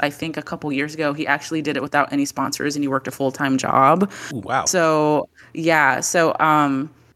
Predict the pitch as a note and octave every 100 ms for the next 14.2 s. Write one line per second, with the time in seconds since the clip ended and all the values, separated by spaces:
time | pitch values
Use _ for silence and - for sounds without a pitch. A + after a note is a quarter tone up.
0 | _ _ A3 B3 - F#3+ A#3+ G3 E3 D#3
1 | - D#3+ D#3 D#3+ E3 E3 - D#3 D3+ C#3+
2 | D#3 D3+ C#3+ C#3 - - C#3+ D3+ D#3 D#3
3 | D#3 - - C#3 C#3 C3+ C#3 D#3 - -
4 | _ _ _ _ _ _ E3 E3 D3 D#3
5 | F3 E3+ E3 D3+ - D3+ D3+ D3+ D3+ D3+
6 | D3 C#3+ C3+ - - - C#3+ A#2 C3+ -
7 | E3+ F#3+ - - - _ _ _ - -
8 | D#3 D3+ D3 C#3+ - - - - D3+ C#3+
9 | C3+ C3+ - D3+ - - _ _ _ _
10 | _ _ _ _ _ _ D3+ D3+ C#3 D3
11 | - D#3 D3 - C#3 - - D#3 D3 -
12 | - - D#3+ F#3 - G3 G3 F#3 F3 F3+
13 | G#3 G#3 G#3 - E3+ F3 F#3 F3+ C#3+ -
14 | -